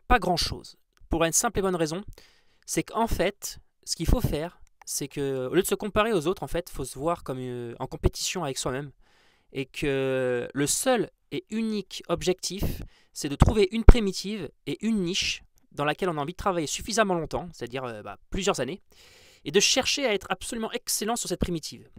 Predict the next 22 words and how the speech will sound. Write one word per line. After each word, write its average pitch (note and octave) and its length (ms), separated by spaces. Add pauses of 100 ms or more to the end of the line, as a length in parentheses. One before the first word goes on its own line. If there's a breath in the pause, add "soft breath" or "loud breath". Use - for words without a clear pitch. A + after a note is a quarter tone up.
(120)
Et - 80
c'est - 120
la C#3 100
seule - 400
chose - 280
qui - 80
doit, D#3 160
en C#3+ 40
fait, E3+ 200
vous C#3 80
importer. B2+ 340 (360 loud breath)
Trouver A3+ 180
sa A3 140
primitive G#3+ 500
et D#3 240
essayer F#3+ 300
de, C3 560 (680)
d'être D3+ 160
le D3 60
meilleur E3+ 180
possible - 260
dessus. - 260